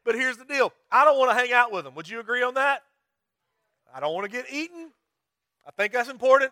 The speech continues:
premise to live in in life. Don't get eaten by a wolf, okay? That's truth, that's jeopardy, whatever you want.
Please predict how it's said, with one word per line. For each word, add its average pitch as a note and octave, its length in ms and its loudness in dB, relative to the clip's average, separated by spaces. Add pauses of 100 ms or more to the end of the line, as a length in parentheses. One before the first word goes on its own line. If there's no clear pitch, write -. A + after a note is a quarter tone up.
(160)
premise B3+ 320 0
to B3+ 100 -18
live A#3 220 -2
in A3 160 -6
in A3 80 -14
life. F#3+ 280 4 (360)
Don't A3+ 200 0
get B3 140 -4
eaten A#3 180 -12
by G3+ 180 4
a F#3+ 40 0
wolf, F#3 300 -6 (640)
okay? A#3+ 300 4 (280)
That's F#3 160 -6
truth, C#4 400 -6
that's F#3+ 160 -8
jeopardy, A3 460 -4
whatever G3 300 -6
you G3+ 40 -8
want. F3+ 120 -10